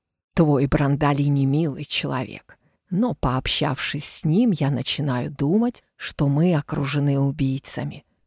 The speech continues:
усмехнулась Пенелопа, когда карабинер откланялся, поблагодарив за ужин. «И еще он слишком много ест. Придется делать фритату. Все равиоли, которые я приготовила на ужин,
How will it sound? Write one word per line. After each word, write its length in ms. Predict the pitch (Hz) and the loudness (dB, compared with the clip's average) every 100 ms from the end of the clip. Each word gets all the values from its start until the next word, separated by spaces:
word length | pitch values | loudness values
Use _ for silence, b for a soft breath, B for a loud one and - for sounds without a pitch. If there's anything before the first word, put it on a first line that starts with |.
| _ | _
усмехнулась 800 | 170 - 170 156 175 160 147 - | 0 2 2 4 4 4 2 0
Пенелопа, 640 | - 151 151 175 208 143 - _ _ _ | 0 2 4 4 4 0 -6 _ _ _
когда 360 | - 165 175 262 | 0 2 4 4
карабинер 640 | - 196 175 185 208 226 | 4 2 4 6 6 6
откланялся, 840 | 156 - 147 160 247 226 214 - 180 | 2 -2 0 4 6 4 2 -4 -4
поблагодарив 760 | 143 147 143 147 147 151 160 | -2 -2 0 0 2 2 0
за 180 | 143 156 | 2 2
ужин. 400 | 156 160 - 139 _ _ _ _ | 2 0 -6 -8 _ _ _ _
«И 60 | |
еще 500 | 143 135 139 - - | 2 2 0 0 0
он 200 | 131 165 | 0 0
слишком 540 | 214 - 226 - 175 160 | 0 0 0 0 2 2
много 340 | 151 135 135 | 4 2 0
ест. 640 | 143 135 - - - - - _ _ _ | -2 -4 -12 -12 -12 -14 -20 _ _ _
Придется 720 | - 170 147 156 143 - 147 | 2 2 2 0 0 -2 -2
делать 440 | 143 156 143 143 - | 2 2 2 0 -4
фритату. 720 | - 151 - 143 123 - - _ _ _ | 0 0 2 0 0 -8 -14 _ _ _
Все 300 | - 175 147 | -2 2 4
равиоли, 580 | 147 147 139 135 156 151 | 4 4 2 2 2 0
которые 500 | 139 - 143 143 143 | -2 -4 -2 0 0
я 220 | 143 131 | -2 -2
приготовила 760 | - 139 143 - 143 139 135 | -4 0 -2 0 -2 -2 -4
на 220 | - 127 131 | -2 -2 -2
ужин, 380 | 147 156 - | -4 -6 -8